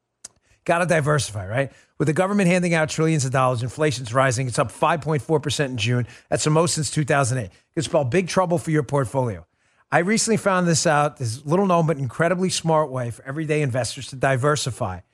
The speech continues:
into a one point seven trillion dollar asset class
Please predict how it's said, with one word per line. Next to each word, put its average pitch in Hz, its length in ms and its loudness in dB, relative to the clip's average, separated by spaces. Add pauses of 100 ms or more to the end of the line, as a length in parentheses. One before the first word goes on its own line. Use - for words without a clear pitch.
(300)
into 147 280 2
a 139 40 2
one 160 300 0
point 175 240 2
seven 156 240 2
trillion 170 380 0
dollar 147 280 4
asset 135 360 0
class 117 340 -2